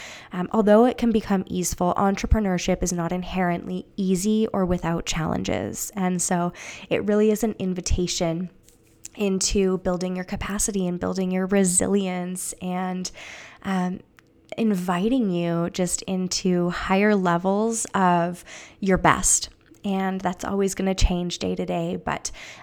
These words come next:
um, it really is an invitation into being the best of yourself in as many and all facets as you possibly can. Um, I think one of the things that feels really important as well to share is to just be transparent about the realities of entrepreneurship.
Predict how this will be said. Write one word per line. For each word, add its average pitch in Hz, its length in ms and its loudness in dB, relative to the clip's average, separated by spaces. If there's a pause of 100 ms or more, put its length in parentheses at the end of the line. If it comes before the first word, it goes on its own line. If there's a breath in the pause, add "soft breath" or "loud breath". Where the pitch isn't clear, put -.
um, 190 180 -8
it 190 80 -4
really 180 300 -2
is 175 100 -6
an 190 100 -6
invitation 175 760 -4
into 175 800 -2 (320)
being 190 240 -2
the 214 60 0
best 208 280 -4
of 202 60 -2
yourself 180 640 -2
in 180 400 -2
as 185 200 -4
many 185 460 -2
and 180 300 -4
all 180 160 -4
facets - 560 -8
as 185 200 -6
you 185 100 -6
possibly 185 460 -2
can. 180 500 -6 (1040 loud breath)
Um, 185 320 0
I 208 60 -2
think 214 260 -2
one 214 120 2
of 208 100 -2
the 220 60 -4
things 190 300 -4
that - 160 -6
feels 185 280 -6
really 180 200 -2
important 180 640 -2
as 180 160 -4
well 170 300 -2
to - 160 -10
share 170 560 -4 (720)
is 226 160 2
to 247 100 4
just 247 240 2
be 285 100 4
transparent 190 680 0
about 190 160 0
the 190 80 -2
realities 185 580 2
of 180 80 -4
entrepreneurship. - 920 0